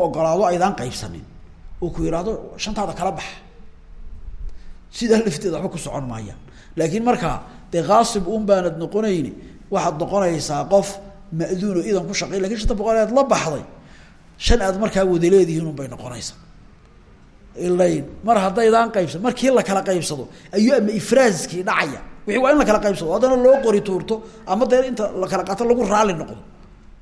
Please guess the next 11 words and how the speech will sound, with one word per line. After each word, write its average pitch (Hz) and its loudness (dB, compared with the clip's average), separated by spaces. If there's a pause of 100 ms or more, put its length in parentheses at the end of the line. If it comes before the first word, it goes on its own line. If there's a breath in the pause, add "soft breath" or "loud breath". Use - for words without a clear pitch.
(160)
Markii 202 -4
la 220 0
kala 185 2
qaato 175 -2
ee 190 -2
lagu 214 0
raalli 226 4
noqdo, 170 -4
iyo 214 2
qismadii 220 -4
dhacaysa. 190 -2